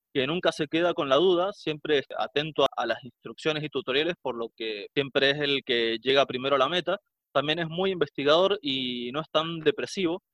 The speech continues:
Gracias a esa estrategia que tiene de paciencia, logra y puede llegar a hacer bastantes cosas. Al i-, es los mejores, en los mejores momentos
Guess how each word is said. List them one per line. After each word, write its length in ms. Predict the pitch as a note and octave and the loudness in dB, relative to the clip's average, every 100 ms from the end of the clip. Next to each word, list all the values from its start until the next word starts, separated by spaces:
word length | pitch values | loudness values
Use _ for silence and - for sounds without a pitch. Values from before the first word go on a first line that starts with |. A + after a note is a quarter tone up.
| - _ _ _ _ _ | -20 _ _ _ _ _
Gracias 600 | C#3+ D#3 - D#3+ D3+ C3+ - | 6 6 6 2 2 -2 0
a 80 | C3+ | 0
esa 160 | D#3+ | 0
estrategia 480 | C#3+ C#3+ D3+ E3+ E3+ | -4 -4 -2 -2 -2
que 140 | B2+ | -2
tiene 240 | A#2 B2 C3+ | -6 -4 -4
de 80 | C3 | 0
paciencia, 480 | A#2+ D#3+ D#3+ D#3 | -2 -2 -4 -2
logra 400 | C3+ C#3 D3+ D3 | 0 0 2 2
y 80 | C3 | 2
puede 960 | - C3+ C#3+ C#3+ C3 A#2+ A#2 A2 G2+ - | -2 0 2 2 2 0 -2 -4 -8 -4
llegar 240 | A2+ A2+ | 0 4
a 60 | B2+ | 4
hacer 260 | - A#2+ C#3 | 0 -4 -4
bastantes 360 | C3 C#3+ D3 - | -4 -4 -8 0
cosas. 400 | G3 F#3+ G#3+ - | 0 0 -6 -4
Al 160 | A2+ | -4
i-, 120 | A2+ - | -4 -6
es 180 | - C#3+ | -6 -2
los 140 | D3+ C#3+ | -2 -2
mejores, 560 | C#3 E3 D#3+ D3 A#2+ | -2 0 2 0 -2
en 140 | - B2 | -8 -10
los 100 | B2 | -8
mejores 320 | A#2 D3+ D3+ | -2 0 0
momentos 580 | D#3 E3 F3 F#3 G3+ | -2 -4 -4 -4 -6